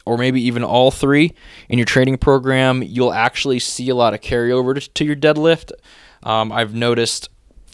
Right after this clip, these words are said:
things don't really carry over very well to the squat and the bench, uh, but things carry over very, very well to the deadlift. You can do these movements, get really strong on them, and probably go back to your deadlift and see fifty pounds added onto it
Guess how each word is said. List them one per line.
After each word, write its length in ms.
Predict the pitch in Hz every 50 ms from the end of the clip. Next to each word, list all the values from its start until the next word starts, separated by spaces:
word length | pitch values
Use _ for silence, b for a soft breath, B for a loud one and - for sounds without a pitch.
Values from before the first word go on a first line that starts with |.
| - -
things 340 | 170 175 175 180 175 147 135
don't 240 | 165 165 156 135
really 220 | 131 139 139 143 139
carry 360 | - - 151 135 131 131 127
over 220 | 127 127 123 123
very 220 | 120 120 123 123 120
well 180 | 113 117 113
to 80 | 110 113
the 100 | 110 110
squat 640 | - - - - - 98 92 95 101 113 117 - -
and 260 | - 104 107 107 104
the 40 | 101
bench, 480 | 95 92 104 101 107 127 127 - - - b b b b b b b b -
uh, 200 | - 101 101 98
but 200 | 92 110 - -
things 320 | - 120 117 117 117 -
carry 280 | - - 135 117 113 113
over 320 | 110 104 107 110 107 107
very, 340 | 101 98 107 113 117 117 113
very 200 | 107 107 107 104
well 160 | 104 101 98
to 80 | 92 92
the 80 | 101
deadlift. 480 | 92 101 104 101 92 90 95 92 - -
You 80 | 117
can 160 | - - 127 123
do 180 | 127 131 123
these 300 | 110 110 117 117 113 -
movements, 400 | 117 117 113 110 113 113 107 -
get 140 | - 107 90
really 180 | 104 110 110 107
strong 380 | - - - 107 107 107 113
on 100 | 110 107
them, 180 | 110 107 107 107
and 140 | 101 98 -
probably 320 | - 107 107 107 107 104
go 160 | 90 101 104
back 220 | 101 110 107 113 -
to 140 | - -
your 60 | 120 107
deadlift 460 | 110 104 104 104 107 110 - - -
and 100 | 104 98
see 200 | - - 107 101
fifty 340 | - - 110 - - 110 107
pounds 340 | - 110 98 98 101 98
added 280 | 98 98 101 101 101 101
onto 360 | 101 101 101 101 - - 101
it 160 | 101 101 -